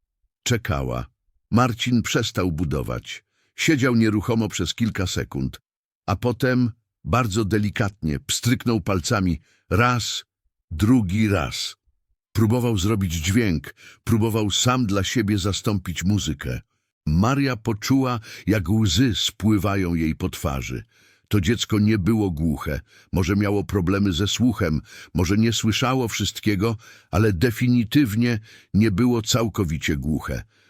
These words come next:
A przez trzy lata nikt tego nie zauważył. Maria zeszła na dół, gdzie pani Ewa siedziała na kanapie, oglądając serial. „Pani Ewo”, powiedziała Maria, jej głos drżał,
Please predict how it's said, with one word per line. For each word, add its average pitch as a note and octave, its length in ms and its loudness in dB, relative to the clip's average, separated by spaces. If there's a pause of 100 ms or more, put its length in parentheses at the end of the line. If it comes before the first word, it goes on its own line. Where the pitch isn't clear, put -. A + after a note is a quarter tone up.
(500)
A G2+ 120 0
przez - 420 -2
trzy - 280 0
lata A2+ 380 2
nikt G2+ 640 2
tego F2 260 -2
nie D#2 180 0
zauważył. C2 760 -4 (1700)
Maria E3+ 500 4
zeszła A2+ 440 0
na G#2 200 2
dół, A#1+ 420 -6 (220)
gdzie G2 200 2
pani B2 340 2
Ewa A2+ 280 0
siedziała G2 480 -2
na F2+ 140 -2
kanapie, D2 680 -2 (220)
oglądając F2 720 0
serial. B1 720 -2 (720)
„Pani A2 360 0
Ewo”, C2+ 520 -2 (320)
powiedziała E2+ 500 0
Maria, D2 480 -2
jej D#2+ 300 0
głos D2+ 300 -4
drżał, C#2+ 500 -4